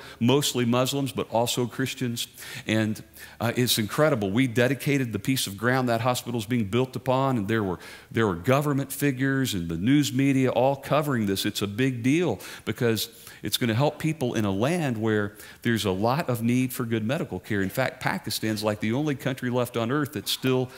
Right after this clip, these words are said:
has polio. And so we're excited about partnering with, uh,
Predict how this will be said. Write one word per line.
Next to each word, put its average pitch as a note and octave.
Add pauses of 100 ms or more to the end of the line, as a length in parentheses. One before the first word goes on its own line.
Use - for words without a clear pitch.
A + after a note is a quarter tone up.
has C3+
polio. G#2+ (1080)
And A#2
so C3
we're D3+
excited D3+
about A2
partnering A2 (200)
with, A2+
uh, G#2